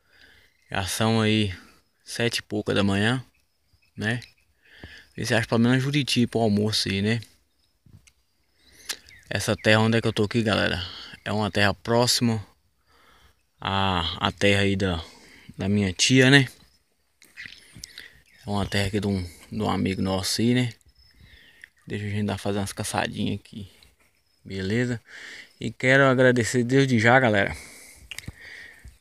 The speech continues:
quem são inscritos no meu canal aí, beleza? Já passou aí mais de dez mil inscritos. Agradeço de coração. Eu nunca imaginei que ia chegar aí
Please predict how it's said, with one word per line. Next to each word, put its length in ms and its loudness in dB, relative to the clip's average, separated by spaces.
quem 140 2
são 260 4
inscritos 440 6
no 60 6
meu 100 4
canal 400 6
aí, 120 8
beleza? 540 6
Já 140 4
passou 340 4
aí 40 6
mais 200 8
de 60 4
dez 200 8
mil 120 4
inscritos. 560 2
Agradeço 600 2
de 60 -6
coração. 840 4
Eu 100 2
nunca 280 6
imaginei 640 8
que 140 -4
ia 120 6
chegar 480 6
aí 280 4